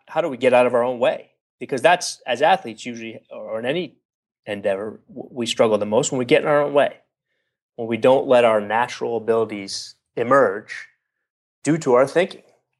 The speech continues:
And, and that's been the, the, the constant battle, trying to get at the heart of that, that, that really got me involved or excited about this type of work. How do we step out of our own way? It's the simple way to put it, so that our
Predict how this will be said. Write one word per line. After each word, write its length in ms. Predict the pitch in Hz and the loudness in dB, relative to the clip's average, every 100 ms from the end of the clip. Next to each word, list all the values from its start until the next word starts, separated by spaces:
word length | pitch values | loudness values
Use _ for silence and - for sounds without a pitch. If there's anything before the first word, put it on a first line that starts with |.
| _ _ _ _ _ _ _ _ - | _ _ _ _ _ _ _ _ -8
And, 180 | 113 | -8
and 120 | 113 123 | -2 2
that's 200 | 127 - | 2 2
been 260 | - 120 | 2 2
the, 220 | 113 107 - | 2 -4 -2
the, 160 | 113 110 | -2 -2
the 140 | - | -8
constant 640 | - - 147 127 - 107 - | -8 2 2 2 -2 -8 0
battle, 460 | 107 107 95 - - _ _ _ _ _ _ _ - | 2 2 -2 -8 -18 _ _ _ _ _ _ _ -8
trying 400 | - 113 110 104 | 2 4 4 0
to 180 | - 104 | -6 -2
get 220 | 107 107 | 2 2
at 120 | 101 | 2
the 60 | 110 | -2
heart 300 | - 113 113 | 0 2 2
of 80 | 101 | 0
that, 260 | 101 - - _ _ _ | -6 -8 -16 _ _ _
that, 220 | - 110 | -2 0
that 140 | 113 127 | 0 2
really 540 | 131 139 120 107 107 - | 6 6 4 0 -4 2
got 200 | 113 120 | 2 2
me 140 | 110 | -6
involved 500 | 104 107 101 101 - | -6 -2 0 -2 -6
or 240 | - 98 - | -10 -8 -10
excited 460 | 98 - 123 110 101 | -8 0 0 0 -6
about 200 | 98 95 | -8 -8
this 120 | 101 | -10
type 240 | - 101 _ | -10 -14 _
of 80 | |
work. 380 | 95 95 - _ _ _ _ _ _ - | -10 -10 -10 _ _ _ _ _ _ 0
How 120 | 127 | 2
do 60 | 127 | 2
we 100 | 117 | 0
step 400 | - - 117 104 | -4 -2 -2 0
out 140 | 107 | 0
of 100 | 107 | 2
our 140 | 117 120 | 2 2
own 140 | 127 | 0
way? 320 | 131 - - - | -2 -4 -8 -6
It's 320 | 123 123 - | -2 0 0
the 140 | 139 | -2
simple 300 | 131 147 120 | 0 0 2
way 120 | 110 95 | 2 2
to 60 | |
put 200 | - 135 | 2 -2
it, 100 | 98 - _ _ | -2 -8 _ _
so 220 | - 117 | -2 2
that 200 | 110 113 - | 4 2 2
our 500 | 113 110 110 139 | 2 4 0 -4